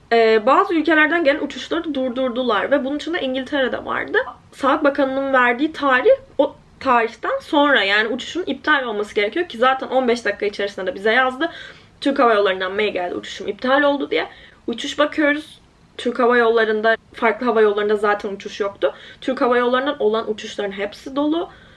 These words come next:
Gelmesi gerekiyordu. Uçuş iptal diye mail geldi ama herhangi bir şey yok. Sadece para iadesi alınacak daha sonra ama para iadesi şu an hani düşünülecek bir şey değil. Ki kaldı ki ekstra bilet almak için de hani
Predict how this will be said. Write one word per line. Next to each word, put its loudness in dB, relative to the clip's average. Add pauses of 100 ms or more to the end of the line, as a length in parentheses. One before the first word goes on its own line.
(120)
Gelmesi 0
gerekiyordu. 2
Uçuş -2
iptal 2
diye -2
mail 2
geldi 2
ama 2
herhangi 2
bir -8
şey -4
yok. -4
Sadece 0
para 2
iadesi 2
alınacak -2
daha 2
sonra -4
ama 2
para 4
iadesi -2
şu -4
an 2
hani 0 (440)
düşünülecek 0
bir 0
şey 4
değil. 0 (300)
Ki 2
kaldı 0
ki 0 (180)
ekstra 0
bilet 0
almak -2
için -4
de 2 (380)
hani 2